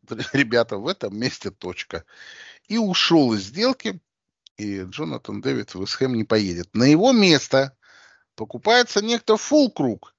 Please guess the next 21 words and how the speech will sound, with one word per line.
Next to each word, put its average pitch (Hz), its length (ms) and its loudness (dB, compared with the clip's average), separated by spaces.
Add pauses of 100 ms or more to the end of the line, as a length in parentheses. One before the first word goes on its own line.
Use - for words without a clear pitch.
(120)
из, 110 580 -10
э, 104 180 -6
Дортмунда. 85 640 -2 (2500)
А, 107 400 -4 (580)
ну, 135 260 0
я, 147 280 4
мягко 247 360 -2
говоря, 240 320 -2
не 247 120 -4
поклонник 233 540 -6
нападающего 92 720 -8
Фулкруга 87 540 -14
из 95 120 -10
Дортмунда. 92 540 -10 (1200)
М, 78 480 -20 (100)
то - 80 -20
есть - 160 -14
мне 131 180 -2
он 101 100 -4
кажется 95 380 -2
таким 98 460 -8